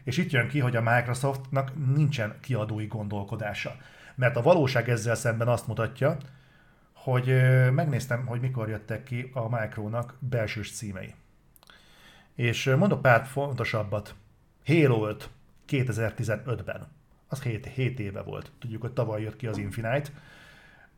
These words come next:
Az nem azt jelenti, hogy a Three forty-three például négy éves ciklusban képes dolgozni, és legyünk őszinték,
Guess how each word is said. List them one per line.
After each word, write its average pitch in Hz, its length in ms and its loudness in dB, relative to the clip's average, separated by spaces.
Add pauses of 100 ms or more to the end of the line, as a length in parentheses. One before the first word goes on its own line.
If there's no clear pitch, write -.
Az 135 180 4
nem 131 140 6
azt - 180 0
jelenti, 107 340 0
hogy 107 200 -2
a 107 180 4
Three 104 260 -4
forty-three 107 400 -6
például 110 360 -2
négy 98 220 -2
éves 98 260 -4
ciklusban 101 520 -8
képes 98 360 -8
dolgozni, 120 400 2
és 160 100 2
legyünk 135 300 4
őszinték, 151 560 2